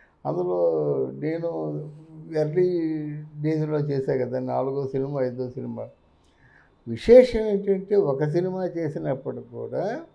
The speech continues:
ఆయనతో పది సినిమాలు చేసేవాడికి ఎంత ప్రిఫరెన్స్ ఇచ్చాడో,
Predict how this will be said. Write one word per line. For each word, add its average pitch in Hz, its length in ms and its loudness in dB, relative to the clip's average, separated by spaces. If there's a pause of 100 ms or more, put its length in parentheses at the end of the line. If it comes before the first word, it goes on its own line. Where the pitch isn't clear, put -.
(880)
ఆయనతో 180 580 4
పది 165 360 2
సినిమాలు 190 680 2
చేసేవాడికి 180 840 2
ఎంత 143 320 0
ప్రిఫరెన్స్ 151 680 2
ఇచ్చాడో, 117 640 -2